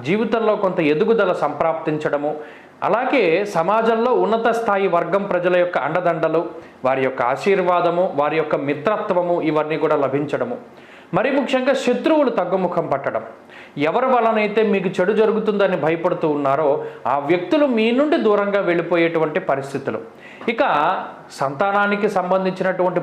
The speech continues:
పురోగతి, అలాగే సంతానం కలగడం అనేటువంటిది కూడా ఈ మాసంలో చూడవచ్చును. విదేశాలకి వెళ్ళాలి,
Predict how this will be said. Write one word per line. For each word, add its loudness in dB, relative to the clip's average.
పురోగతి, 0
అలాగే 0
సంతానం 0
కలగడం 0
అనేటువంటిది -2
కూడా 0
ఈ -4
మాసంలో -2
చూడవచ్చును. -2
విదేశాలకి 2
వెళ్ళాలి, 2